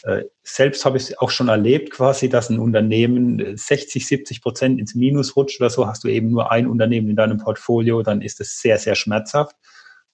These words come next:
Ist es ein Unternehmen von zehn, was so stark ins Minus rutscht, dann ist es überhaupt kein Problem. Es sind neun andere Unternehmen noch da, die diese Verluste teilweise vielleicht sogar überkompensieren oder zumindest abfedern.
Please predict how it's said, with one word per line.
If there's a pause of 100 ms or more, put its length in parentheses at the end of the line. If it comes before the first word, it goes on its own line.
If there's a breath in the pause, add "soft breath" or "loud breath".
(120)
Ist
es
ein
Unternehmen
von
zehn, (120)
was
so
stark
ins
Minus
rutscht,
dann
ist
es
überhaupt
kein
Problem.
Es
sind
neun
andere
Unternehmen
noch
da,
die
diese
Verluste
teilweise (180)
vielleicht
sogar
überkompensieren (420 loud breath)
oder
zumindest
abfedern.